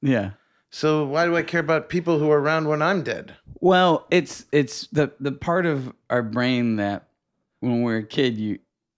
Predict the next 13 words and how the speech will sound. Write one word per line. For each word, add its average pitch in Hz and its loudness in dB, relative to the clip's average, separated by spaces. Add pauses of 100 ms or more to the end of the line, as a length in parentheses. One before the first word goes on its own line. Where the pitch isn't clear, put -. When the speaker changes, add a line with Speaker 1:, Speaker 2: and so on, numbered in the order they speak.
(300)
Speaker 1:
you, - -8
when 120 -2
you 117 0
realize 127 0
that 113 -4
you're 113 -2
not 117 -4
gonna 113 -4
live 113 -6
forever, 110 -8 (220)
you 117 -8
bum 113 0
out. 107 -6